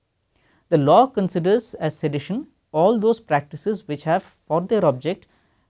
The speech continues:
to excite discontent or disaffection, to create public disturbance, and generally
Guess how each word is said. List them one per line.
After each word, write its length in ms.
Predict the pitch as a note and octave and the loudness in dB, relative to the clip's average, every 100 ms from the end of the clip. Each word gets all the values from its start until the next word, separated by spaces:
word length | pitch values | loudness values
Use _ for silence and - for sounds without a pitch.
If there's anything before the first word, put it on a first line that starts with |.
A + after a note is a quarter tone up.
| _ | _
to 140 | D#3 - | -6 -2
excite 440 | D#3 D3+ - A3+ E3 | -6 -4 -2 0 0
discontent 560 | E3 - E3 F#3+ F#3+ - | -4 -2 -4 -4 -6 -2
or 140 | E3+ | -2
disaffection, 680 | F3+ - E3 D3 - F#3+ A3+ _ _ _ - | -2 -6 -6 -6 -6 -8 -8 _ _ _ -12
to 80 | D#3+ | -10
create 360 | - D#3+ G#3 | 0 0 0
public 320 | D3 D3+ E3+ | -2 -2 -4
disturbance, 500 | C#3 - D3+ C#3+ G3+ - | -6 -8 -6 -4 -6 -6
and 300 | D#3 F3 C3+ | -2 -2 -2
generally 580 | C#3+ C#3+ C#3+ F3 A3+ | -2 -2 -2 -2 -2